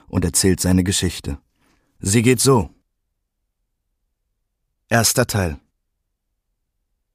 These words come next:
An einem grauen Herbsttag des Jahres neunzehnhundertzweiundvierzig betrat ein Junge ein Wirtshaus in der belgischen Kleinstadt Mouscron. Er war auf der Flucht. Zwei Freunde begleiteten ihn.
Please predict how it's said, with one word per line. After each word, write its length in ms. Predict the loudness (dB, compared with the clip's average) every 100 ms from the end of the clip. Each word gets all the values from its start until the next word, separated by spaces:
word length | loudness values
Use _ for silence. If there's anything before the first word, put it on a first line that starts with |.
| -2
An 140 | 2
einem 260 | 4 4 4
grauen 360 | 4 4 4
Herbsttag 760 | 4 4 2 0 0 0 0 -4
des 160 | -6 0
Jahres 360 | 2 2 0
neunzehnhundertzweiundvierzig 1500 | 0 2 2 0 0 -2 -2 0 0 0 -4 -2 -6 -8 -10 _
betrat 360 | -6 -2 0 2
ein 140 | 4
Junge 280 | 4 4 2
ein 180 | 0 0
Wirtshaus 640 | -2 -2 -4 -6 -8 -8
in 80 | -2
der 100 | 0
belgischen 480 | 2 2 2 -2 -4
Kleinstadt 480 | -2 -4 -4 -6 -6
Mouscron. 500 | -8 -8 -8 -8 -10 _ _ _ _ _ _ -20 -20 -20 _
Er 180 | 0 4
war 120 | 2
auf 120 | 2
der 100 | -2
Flucht. 560 | 0 0 0 -4 -16 -20 _ _ _ _ _
Zwei 240 | -4 0 0
Freunde 400 | 0 2 2 2
begleiteten 640 | -2 -2 -4 -6 -8 -8
ihn. 280 | -6 -8